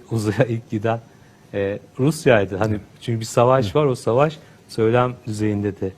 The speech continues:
Speaker 1: e, gidiyor. E, bir mi-, miras kaldı tabii Rusya'ya. Ne o?
Speaker 2: Çok özür
Speaker 1: Nükleer
Speaker 2: dilerim.
Speaker 1: silah
Speaker 2: E,
Speaker 1: ve ama çok kutuplaşmaya başladı dünya tabii ki.
Speaker 2: E, Sayın Özalp,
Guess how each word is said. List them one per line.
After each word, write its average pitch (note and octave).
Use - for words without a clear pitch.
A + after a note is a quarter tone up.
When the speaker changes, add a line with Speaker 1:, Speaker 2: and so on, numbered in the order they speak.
Speaker 1:
e, G2
gidiyor. G2+
E, G#2
bir C#3
mi-, C#3+
miras C#3+
kaldı D3
tabii G#2+
Rusya'ya. G2
Ne C#3+
o? B2
Speaker 2:
Çok G3
özür F3+
Speaker 1:
Nükleer D3
Speaker 2:
dilerim. D3+
Speaker 1:
silah D3
Speaker 2:
E, -
Speaker 1:
ve E3
ama F#3
çok G#3
kutuplaşmaya A2
başladı F#2+
dünya F#2+
tabii -
ki. -
Speaker 2:
E, C3
Sayın G#3
Özalp, B2